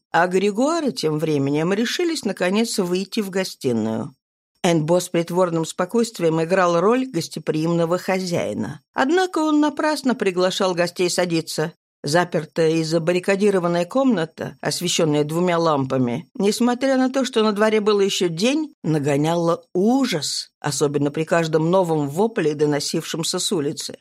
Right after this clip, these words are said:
В душную от обилия мягкой мебели комнату гнев толпы докатывался ещё более тревожной и страшной угрозой.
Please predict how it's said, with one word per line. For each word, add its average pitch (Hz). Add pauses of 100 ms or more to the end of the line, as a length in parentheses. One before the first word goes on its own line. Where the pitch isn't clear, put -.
(460)
В 240
душную 277
от 190
обилия 226
мягкой 220
мебели 202
комнату 185
гнев 254
толпы 262
докатывался 220
ещё 208
более 165
тревожной 165
и 139
страшной 160
угрозой. 151